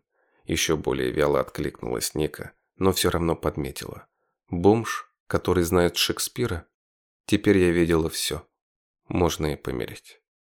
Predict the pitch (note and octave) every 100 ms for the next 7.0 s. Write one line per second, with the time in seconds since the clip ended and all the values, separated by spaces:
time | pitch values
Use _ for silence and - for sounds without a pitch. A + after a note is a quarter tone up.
0 | _ _ _ _ _ _ - D2 C#2 D#2
1 | - - - F#2 - - - _ _ _
2 | _ _ _ _ _ _ - - C3 G#2
3 | F#2 - E2 D#2+ - - - _ _ -
4 | F2 G2+ A2 - G2+ F#2 - F2 D#2+ D#2
5 | F2 - _ _ _ _ _ _ _ _
6 | A2+ A2+ E2+ E2+ - D#2 - C2 B1+ -